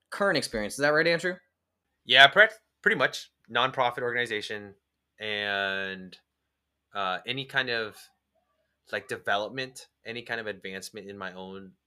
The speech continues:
Speaker 2: knowledge or my own skills, it, it has to be self, you know, self-taught, self-discovered, and me taking the initiative.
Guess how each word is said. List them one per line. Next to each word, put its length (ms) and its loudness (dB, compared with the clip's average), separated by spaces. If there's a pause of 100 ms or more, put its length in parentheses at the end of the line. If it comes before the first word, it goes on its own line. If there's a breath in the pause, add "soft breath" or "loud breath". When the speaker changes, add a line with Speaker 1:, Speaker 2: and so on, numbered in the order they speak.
(100)
Speaker 2:
knowledge 540 -6
or 220 -10
my 160 -10
own 160 -14
skills, 640 -12
it, 260 -18
it 80 -10
has 300 -2
to 40 -18
be 120 -16
self, 500 -8 (960)
you 80 2
know, 160 6
self-taught, 720 4 (240 loud breath)
self-discovered, 1040 -4 (180)
and 340 -10
me 140 -10
taking 300 -12
the 80 -12
initiative. 520 -10